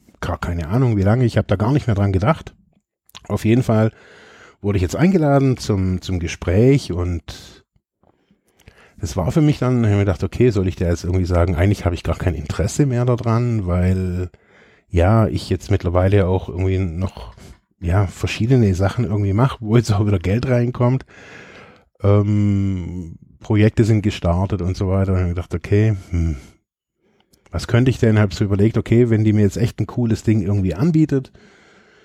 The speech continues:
würde ich da arbeiten. Und hab mir gedacht, ja, wenn die mir was echt Geiles, wenn, wenn es da irgendwas Cooles gibt und das muss jetzt nicht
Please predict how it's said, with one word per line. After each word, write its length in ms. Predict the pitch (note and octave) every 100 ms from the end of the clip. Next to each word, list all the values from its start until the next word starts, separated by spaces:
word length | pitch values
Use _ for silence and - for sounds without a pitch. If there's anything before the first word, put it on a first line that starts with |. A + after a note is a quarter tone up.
| _ _
würde 220 | A2 C3+
ich 100 | C3
da 120 | G#2+
arbeiten. 560 | - E2+ E2 D2+ D2 F#2
Und 60 | F2
hab 60 |
mir 40 | G#2
gedacht, 240 | B2 -
ja, 200 | D3 C4+ - _ _ _ -
wenn 140 | C3
die 60 | D3
mir 140 | C#3+
was 200 | C3 -
echt 260 | B2 E3+ -
Geiles, 560 | B2 D3 - - - B2
wenn, 260 | C3 B2+
wenn 160 | B2 B2+
es 120 | -
da 120 | A#2
irgendwas 360 | G#2 G3+ F3 -
Cooles 360 | - C#3 C3 -
gibt 260 | D#3+ -
und 240 | A#2+ A2+ A2+
das 140 | -
muss 160 | D3+ D3
jetzt 200 | B2+ D3
nicht 360 | D3+ - _